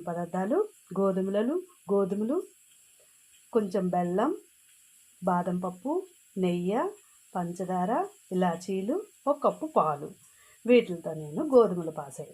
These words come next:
పాయసం ఎలా చేస్తానో చెప్తాను. ఎందుకంటే అండి, మా ఆయన గారికి చాలా ఇష్టం అండి గోధుమల పాయసం అంటే. వాళ్ళ పెద్దమ్మలు, వాళ్ళ అమ్మ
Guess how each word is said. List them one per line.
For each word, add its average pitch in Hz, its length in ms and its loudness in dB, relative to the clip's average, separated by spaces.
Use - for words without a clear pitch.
పాయసం 196 440 2
ఎలా 180 340 0
చేస్తానో 170 420 -8
చెప్తాను. 180 440 -6
ఎందుకంటే 175 520 -6
అండి, 190 220 -2
మా 190 120 2
ఆయన 175 320 -4
గారికి 180 500 -4
చాలా 175 340 -4
ఇష్టం 175 320 -6
అండి 175 200 -2
గోధుమల 180 460 -2
పాయసం 165 380 -8
అంటే. 160 280 -2
వాళ్ళ 196 220 4
పెద్దమ్మలు, 180 840 0
వాళ్ళ 185 220 2
అమ్మ 180 240 -2